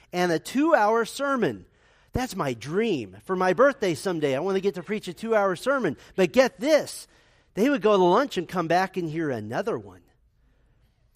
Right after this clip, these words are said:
And then on Sunday evenings, the families would go home and the fathers would meet with their families and say, "How will we apply this to our lives?" Because to the Puritan, the preaching wasn't done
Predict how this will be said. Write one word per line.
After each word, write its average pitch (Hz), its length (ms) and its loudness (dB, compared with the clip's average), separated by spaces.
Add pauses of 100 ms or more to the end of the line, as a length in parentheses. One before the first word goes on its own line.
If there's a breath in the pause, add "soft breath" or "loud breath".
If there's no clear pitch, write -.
(180)
And 127 160 -6
then 190 380 2
on 135 180 -8
Sunday 127 300 -6
evenings, 135 540 -8
the 120 100 -10
families 175 460 -4
would 127 100 -10
go 131 160 -2
home 156 320 -4
and 120 80 -8
the 110 60 -10
fathers 151 500 -6
would 117 140 -12
meet 139 180 -10
with 127 140 -16
their 117 100 -8
families 139 560 -8 (240 soft breath)
and 117 80 -14
say, 135 220 -6
"How 160 280 0
will 165 280 -2
we 156 180 -4
apply 143 360 -4
this 127 180 -10
to 131 140 -10
our 117 120 -4
lives?" 107 500 -8 (300 soft breath)
Because 139 280 -6
to 139 100 -8
the 113 100 -8
Puritan, 196 480 0
the 117 80 -8
preaching 175 440 -8
wasn't 123 340 -8
done 135 340 -4